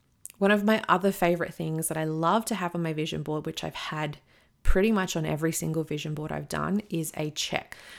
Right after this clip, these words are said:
I get a blank check on Google. I just Google the image for a blank check, and then I put to myself what I want to be earning on a monthly basis. I put what I want to be paid on a monthly basis, not through my businesses, but through profit, essentially,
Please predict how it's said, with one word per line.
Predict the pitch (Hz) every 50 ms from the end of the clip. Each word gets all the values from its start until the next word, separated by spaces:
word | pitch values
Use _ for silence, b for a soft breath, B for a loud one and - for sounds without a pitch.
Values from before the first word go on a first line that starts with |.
| B B B
I | -
get | - 180 180
a | 180
blank | 170 - 170 170 175 202 233 - -
check | - - - 151 165 196 - - - 165
on | 165 165 165
Google. | - 143 143 143 151 160 - 170
I | 165 143
just | - 156 - - - - - 175 160
Google | - 156 151 156 160
the | 156 165 170
image | - 160 151 147 147 151 - -
for | - - 156
a | 151
blank | - 151 151 165 - -
check, | - - - 160 - - -
and | - 165 160
then | 160 160
I | 156 151
put | - - - 254 254 -
to | - - 226
myself | 214 208 202 - - 156 156 160 165 - -
what | 180 160 175 170
I | 170 180
want | 190 214 208
to | 214 202
be | 220 - -
earning | 175 170 165 160 165 170 180 202 214 B B B B B B B B B B -
on | 170 165
a | 165
monthly | 165 156 156 - - - 165 156
basis. | - 135 - 139 - - - - -
I | - -
put | - - - - -
what | 180 165
I | 160 156
want | 151 147 156 165 180
to | 180
be | 175 175 170
paid | - - - - 165 151 151 175 214 254 262 254 - - -
on | 160 160 160 160
a | 170 -
monthly | 165 160 156 160 - - 170 165
basis, | - - - - - - - - - -
not | 175 170 180 196 - - - -
through | - 185 175 175
my | 175 170 160
businesses, | - 160 151 151 160 160 160 - - 165 160 165 180 180 - B B B B B B B B B B B B
but | - 165 - -
through | - - 175 170 170 165 165 170 170
profit, | - - - 185 160 156 - - - - - - -
essentially, | - 160 - - 151 147 - - - - - - -